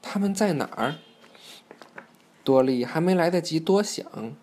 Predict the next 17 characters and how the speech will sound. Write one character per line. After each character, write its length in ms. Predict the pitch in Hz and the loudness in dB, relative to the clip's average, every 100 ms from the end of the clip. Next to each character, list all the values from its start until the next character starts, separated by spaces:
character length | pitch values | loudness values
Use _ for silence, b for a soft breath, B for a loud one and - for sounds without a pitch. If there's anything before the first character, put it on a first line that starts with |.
| b b - | b b -6
就 160 | - 135 | 0 0
听 240 | - 139 | 2 2
见 220 | 139 127 | 2 2
雷 160 | 113 120 | 4 4
老 180 | 143 110 | 4 2
师 320 | - 131 123 | 0 -2 0
在 160 | 120 143 | 0 0
召 300 | 143 165 160 | 4 4 2
集 220 | 139 143 | 0 -2
同 260 | 139 127 | -2 -4
学 160 | 143 131 | 0 0
们 320 | 135 127 117 B B | 2 0 -2 B B
去 260 | - - 147 | -10 -2 2
暗 300 | 175 165 131 | 4 2 2
礁 240 | - 170 | 4 4
边 280 | 175 196 214 | 4 2 0
缘。 300 | 180 95 69 | 0 -2 -4